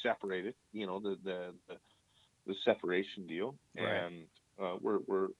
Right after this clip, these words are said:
Speaker 1: you know, more than six feet apart, all, all three ladies, like when I was standing out here talking today. And it was just so, uh, good to be able to talk to a, a person normally. But when I go to the store, everybody's all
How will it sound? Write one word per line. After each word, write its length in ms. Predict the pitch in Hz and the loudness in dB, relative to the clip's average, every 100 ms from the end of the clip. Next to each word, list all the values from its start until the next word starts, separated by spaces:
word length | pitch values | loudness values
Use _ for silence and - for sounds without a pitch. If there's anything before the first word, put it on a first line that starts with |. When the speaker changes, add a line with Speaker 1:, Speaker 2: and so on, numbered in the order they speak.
| - | -8
Speaker 1:
you 140 | 104 | -6
know, 160 | 85 92 _ 98 | -6 -8 _ -4
more 280 | 98 107 | 4 4
than 100 | 92 80 - | 4 -4 -6
six 220 | 95 90 - | -6 -6 -6
feet 140 | 87 | -8
apart, 420 | - - 95 85 - - | -8 0 2 0 -8 -4
all, 240 | 85 82 - _ - | -2 -2 -8 _ 0
all 180 | 87 - | 0 0
three 160 | 95 82 | -6 -4
ladies, 360 | 92 113 82 - | 0 -2 -2 -10
like 160 | 82 - | -12 -12
when 100 | 85 | -12
I 40 | |
was 120 | 76 - | -12 -10
standing 240 | - 90 | -10 -8
out 140 | 87 90 | -10 -10
here 100 | - - | -12 -2
talking 320 | 92 - 76 | -2 -2 -10
today. 420 | - 98 123 90 - _ _ _ _ _ _ _ - | -10 -2 -2 -2 -10 _ _ _ _ _ _ _ 0
And 360 | 117 117 113 - - | 4 4 2 -8 -6
it 120 | 123 | 0
was 140 | 131 - | 0 0
just 300 | 143 - - | -6 -4 4
so, 320 | 151 139 - _ _ | 6 6 2 _ _
uh, 400 | 104 98 92 87 92 | 6 8 8 4 2
good 300 | - 156 135 | 6 8 8
to 100 | 107 | 2
be 80 | 107 | 0
able 140 | 104 98 | 2 6
to 160 | 95 - | 4 6
talk 220 | 104 101 | 2 4
to 200 | 98 98 - | 0 0 -2
a, 60 | 98 98 - | -6 -6 -10
a 40 | 90 | -6
person 560 | - 113 - 92 87 90 | 0 0 0 -8 -10 -2
normally. 540 | 113 143 95 90 95 - 110 | 0 0 0 -4 -6 -6 -2
But 160 | 104 | 0
when 140 | 139 131 | 2 2
I 40 | |
go 160 | 127 147 | 4 2
to 60 | |
the 100 | 123 | 2
store, 360 | - - 143 113 | -2 -4 -2 2
everybody's 420 | 123 131 120 113 | 4 4 4 2
all 160 | 113 | 2